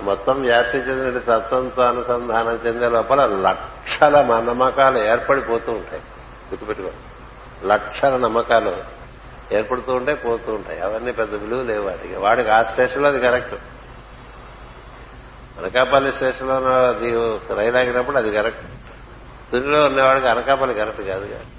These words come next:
వెళ్ళిపోయాడు ఇంకా ముందు. రాజమండ్రి చేరినవాడు ఇంకాను కదా.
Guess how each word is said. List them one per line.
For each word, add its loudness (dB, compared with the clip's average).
వెళ్ళిపోయాడు -6
ఇంకా -12
ముందు. -16
రాజమండ్రి 0
చేరినవాడు -10
ఇంకాను -10
కదా. -2